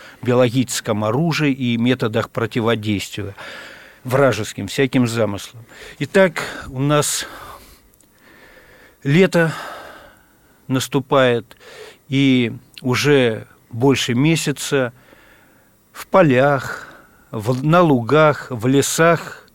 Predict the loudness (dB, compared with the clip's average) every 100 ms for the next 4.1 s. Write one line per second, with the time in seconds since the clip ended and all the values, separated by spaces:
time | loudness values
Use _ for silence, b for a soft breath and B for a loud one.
0 | _ -10 -2 0 2 0 -2 2 2 2
1 | 0 -2 -2 -4 -4 -4 -6 -6 0 2
2 | 4 6 6 4 0 -4 -4 -2 -2 -4
3 | -16 B B B -2 0 2 2 2 0